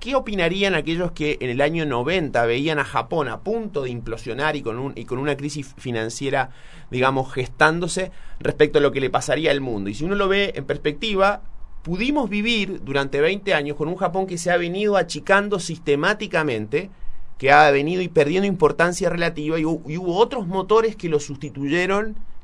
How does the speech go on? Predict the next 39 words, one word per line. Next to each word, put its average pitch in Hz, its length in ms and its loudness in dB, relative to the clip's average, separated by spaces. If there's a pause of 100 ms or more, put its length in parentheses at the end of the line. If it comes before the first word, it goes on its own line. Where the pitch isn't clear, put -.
en 131 120 -2
este 147 220 -2
proceso. 101 520 -4 (340)
La - 120 0
pregunta 202 320 2
que 196 80 -4
uno 208 80 0
se 190 140 0
hace 180 280 0
es, 113 120 -6 (460)
quizás 143 540 0
no 117 200 -2
le 165 120 0
pasará 156 300 0
lo 147 140 0
mismo, 151 600 -4
o 113 120 -4
no 120 100 -2
nos 147 120 -2
pasará 131 280 0
lo 143 120 2
mismo 143 340 -2
con 120 140 -2
Europa 127 640 0
en 107 120 -4
la 107 100 0
próxima 107 460 -6
década, 151 420 -2 (420)
y 131 140 -6
que 139 320 0 (100)
habrán 131 600 2 (260)
motores 117 720 2 (220)
por 104 160 -2
el 113 80 0
lado 139 200 6
de 143 60 4
los 139 100 0
países 127 280 0
emergentes, 123 760 0